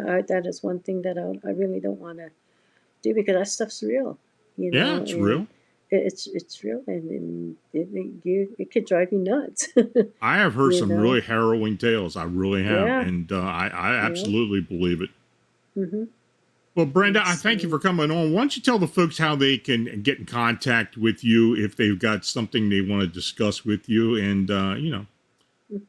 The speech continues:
Speaker 2: uh, what you
Speaker 1: Sure,
Speaker 2: plan on
Speaker 1: um,
Speaker 2: doing soon. I hope you're getting out there soon again, 'cause I'd
Speaker 1: Oh,
Speaker 2: like
Speaker 1: yes,
Speaker 2: for
Speaker 1: I
Speaker 2: you,
Speaker 1: got
Speaker 2: I'd like for you to contact me and let me know what's going on out there.
Speaker 1: Oh, I will. I will. I'm going to be doing,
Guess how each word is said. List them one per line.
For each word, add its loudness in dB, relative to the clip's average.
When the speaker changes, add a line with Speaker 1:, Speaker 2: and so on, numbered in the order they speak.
Speaker 2:
uh, 0
what 2
you 4
Speaker 1:
Sure, 4
Speaker 2:
plan 2
on 4
Speaker 1:
um, 4
Speaker 2:
doing 4
soon. 2
I 2
hope 2
you're 0
getting 0
out 0
there 2
soon -2
again, 0
'cause 10
I'd 6
Speaker 1:
Oh, 4
Speaker 2:
like 4
Speaker 1:
yes, -2
Speaker 2:
for 4
Speaker 1:
I 6
Speaker 2:
you, 0
Speaker 1:
got 2
Speaker 2:
I'd 2
like 2
for 0
you 4
to 2
contact 0
me 2
and 2
let 0
me 2
know 6
what's 2
going 2
on 2
out 0
there. 0
Speaker 1:
Oh, 0
I -6
will. -6
I -8
will. -8
I'm -10
going -10
to -10
be -10
doing, -4